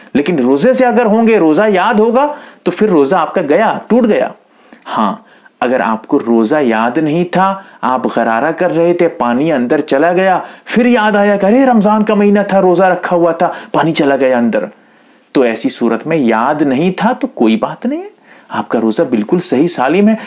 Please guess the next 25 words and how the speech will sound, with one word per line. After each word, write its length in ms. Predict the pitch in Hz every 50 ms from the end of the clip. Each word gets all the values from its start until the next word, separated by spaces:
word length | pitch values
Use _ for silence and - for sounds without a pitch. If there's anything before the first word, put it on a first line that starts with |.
| - - -
हजारों 420 | 156 165 143 175 165 190 220 262
मरतबा 380 | 277 294 277 - 277 269 262 262
पानी 300 | 247 254 240 240 233 233
अंदर 240 | 226 220 214 220 214
चला 260 | 185 208 196 196 190
जाए 280 | 180 185 185 202 202 202 - - -
और 80 | 190
आपको 300 | 185 175 170 170 - -
रोजा 300 | 175 147 147 151 151 170
याद 420 | 156 127 107 113 156 185 214 190 220
न 80 | 208
हो 200 | 214 190 175 202
तो 160 | 214 214 - - - - -
कोई 180 | 208 226 226
बात 320 | 196 156 160 147 - - 131
नहीं, 160 | 135 147 147
आपका 380 | 131 113 107 - - 156 - 208 - - - - - - - 123
रोजा 280 | 123 117 107 107 131
सही 320 | 147 - - - 117 107 127
सालिम 520 | - - - - 107 110 127 165 185 202
है। 100 | 233 269 - - - - - - -
लिहाजा 540 | 127 143 143 143 139 123 110 135 131 143 156 - - - - - -
याद 480 | 117 131 151 160 175 196 214 185 180
न 320 | 196 135 120 123 151 208 240
होना 560 | 240 190 226 247 247 254 269 285 285 285 -